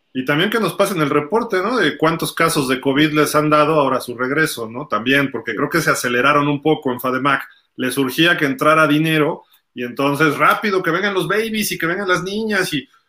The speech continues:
lo-, los, este, sanitizaban al entrar, pero a lo bestia, y las niñas así nomás como que, ah,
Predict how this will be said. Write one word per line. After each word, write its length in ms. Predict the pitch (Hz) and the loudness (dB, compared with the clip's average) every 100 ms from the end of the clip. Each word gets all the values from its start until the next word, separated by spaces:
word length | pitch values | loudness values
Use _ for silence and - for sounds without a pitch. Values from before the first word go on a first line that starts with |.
| - | 0
lo-, 240 | 139 143 | 2 4
los, 520 | 139 139 131 - - _ _ | 2 0 -2 -8 -16 _ _
este, 420 | 135 127 - 135 127 | -8 -8 0 0 2
sanitizaban 720 | 135 139 143 139 180 202 160 | -2 -4 -4 -2 2 2 2
al 140 | 135 | 0
entrar, 440 | 135 151 165 196 - | 0 2 4 2 0
pero 240 | 147 131 | 0 2
a 40 | 127 | 0
lo 460 | 127 127 123 123 | -2 -2 -2 -2
bestia, 560 | 135 180 175 - 190 220 | 0 -2 -2 -2 0 0
y 220 | 147 127 | 0 -2
las 180 | 127 131 | -2 -2
niñas 240 | 165 180 | -2 -2
así 180 | 143 151 | -2 -4
nomás 280 | 170 160 156 | -4 -6 -6
como 200 | 151 135 | -6 -4
que, 120 | 143 | -4
ah, 220 | 254 370 | -4 -6